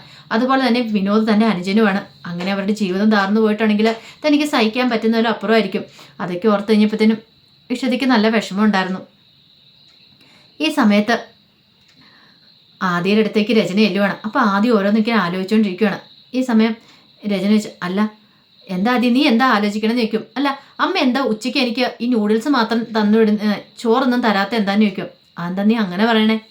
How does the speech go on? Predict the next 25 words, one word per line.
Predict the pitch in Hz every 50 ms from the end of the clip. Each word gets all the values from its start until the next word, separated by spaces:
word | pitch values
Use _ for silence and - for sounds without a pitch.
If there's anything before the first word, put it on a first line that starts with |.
| _ _ _ _ _ _ _ _ - 226
നിനക്ക് | 240 262 285 277 302 294 - - - - _ - - - - _ _ _ _ _ - 214
ചോറ് | - 247 220 214 233 269 277
തന്നു | 247 233 240
വിടാത്തതാണോ | 233 233 233 226 262 240 226 226 226
കാരണം?" | 202 185 190 190 190 - - - _ 233
"അല്ല | 247 247 233 220 - - _ _
അമ്മ | 185 185 185 214 262
എന്താ | 269 277 302 302
ചോറ് | 294 294 226 226 262 262
തരാത്ത? | 254 247 247 247 240 233 233 -
ചിപ്പി | 330 330 - 392
എന്നും | 339 269 285 302 294
ചോറാണല്ലോ | 294 247 220 220 254 262 247 233 247 240
കൊണ്ടിരുന്നേന്ന്" | 240 220 208 208 208 214 220 233 254 240
പറയണം. | 202 214 220 214 175 - - - _ _ _ _ -
"ചിപ്പി | - 294 - - - -
ചോറാ | - 285 220 202 208
കൊണ്ടിരുന്നേ?" | 208 202 202 196 190 196 - - -
"അതെ | 185 190 226 - - - - - - -
ചിപ്പി | - 175 - - 247
ചോറ് | 269 277 247 233
കൊണ്ടിരുന്നേ, | 269 254 254 240 226 - 190
എനിക്കും | 175 165 165 214 226 233 240
തന്നു" | 208 202 214 247
പറയണം. | 233 208 208 208 190 170